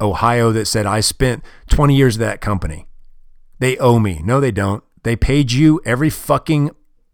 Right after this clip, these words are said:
two weeks. You got benefits. You got discounts. You got all that shit. What the fuck do they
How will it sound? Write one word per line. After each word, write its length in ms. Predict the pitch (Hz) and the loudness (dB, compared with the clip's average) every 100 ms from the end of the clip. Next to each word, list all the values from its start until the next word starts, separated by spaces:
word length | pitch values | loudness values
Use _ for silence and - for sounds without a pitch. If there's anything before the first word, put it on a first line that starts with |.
| - | -8
two 160 | - 175 | 2 2
weeks. 580 | 151 117 117 - - - - - - - | 4 2 0 -2 -6 -6 -14 -20 -20 -6
You 80 | 120 | 0
got 300 | 120 87 85 | 0 0 4
benefits. 800 | 135 175 - 185 - - - - - - _ _ _ _ - | 4 4 2 -2 -2 -4 -4 -10 -20 -20 _ _ _ _ -6
You 140 | 117 | -2
got 240 | 127 113 87 | 0 0 2
discounts. 760 | 160 - - 160 160 156 - | 0 0 0 0 0 -2 -6
You 60 | 143 | 0
got 180 | 135 | 0
all 300 | 127 156 233 | 2 2 4
that 220 | 233 185 - | 6 4 2
shit. 340 | - 123 101 | 0 0 0
What 160 | 208 - | -2 -2
the 80 | |
fuck 440 | 262 - 202 175 - | -4 0 0 0 -4
do 80 | 156 | -4
they 220 | 127 127 | -2 -2